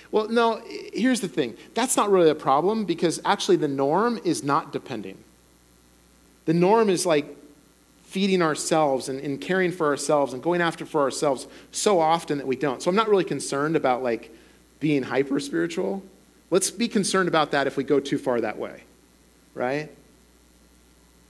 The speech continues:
And so be intentional about depending upon the Lord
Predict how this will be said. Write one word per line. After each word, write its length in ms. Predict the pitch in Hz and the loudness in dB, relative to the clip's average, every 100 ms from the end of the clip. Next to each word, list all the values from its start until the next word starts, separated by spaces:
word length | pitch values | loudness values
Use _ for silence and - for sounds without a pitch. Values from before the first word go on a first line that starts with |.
| _ _ _ | _ _ _
And 160 | 165 160 | -2 2
so 180 | 196 165 | 2 2
be 160 | 185 | 2
intentional 920 | 175 180 - - 208 202 165 131 110 - - - | 0 -2 -6 -4 -2 -2 -2 -4 -6 -10 -18 -10
about 240 | 143 131 | -6 -4
depending 640 | 143 - - 175 135 113 - - - - | -4 -6 -4 -2 -4 -6 -12 -20 -20 -18
upon 340 | - 160 143 | -8 -4 -2
the 80 | 131 | -2
Lord 460 | 123 131 127 107 | 0 2 2 0